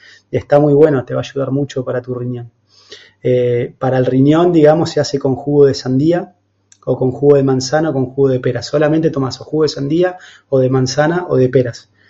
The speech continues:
Eh, después me podés mandar un email y te mando ahí las indicaciones de cómo hacer el ayuno, eh, y lo podés ver. Y también estate atento para el seminario este de ayunos para entender todas las,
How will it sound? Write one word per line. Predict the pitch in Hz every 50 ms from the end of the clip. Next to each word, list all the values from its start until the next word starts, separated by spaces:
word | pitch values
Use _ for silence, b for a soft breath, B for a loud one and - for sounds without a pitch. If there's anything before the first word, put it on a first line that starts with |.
| _ _ _ _ _ _ _ _ _
Eh, | 131 123 120 120 113
después | 110 - - 151 139
me | 156 143
podés | - 139 139 131
mandar | 139 139 139 139 139
un | 135 131 139
email | 156 160 160 156 139
y | 135 131
te | 123 123
mando | 131 131 131 127 123 123 117
ahí | 123 123 123
las | 123 123 - -
indicaciones | 127 123 120 120 - - - - 135 127
de | 120 123
cómo | - - 131 123
hacer | - - 131 131
el | 127 120
ayuno, | - - - 139 139 147 156 170 - _ _ _ _ _ _ _ _ _ _ _
eh, | - 127 120 120 120 123 131 -
y | - 127
lo | 123 120
podés | - - 135 127 117
ver. | 135 143 151 - - B B B B B B
Y | 156 135 131
también | 131 123 123 127 135 147 156 165 185
estate | 214 185 - - - 139 - 147
atento | - - 151 151 156 151 160 156 143
para | 143 139 127 127 123 123 131
el | - 143 135 123
seminario | - - 131 127 127 131 139 139 139 143 139
este | 139 - 139
de | 139 123
ayunos | - - 143 143 151 143
para | 147 - 131 127
entender | 123 123 127 123 127 131 135 135 135
todas | - 135 135 131 127
las, | 127 123 120 - -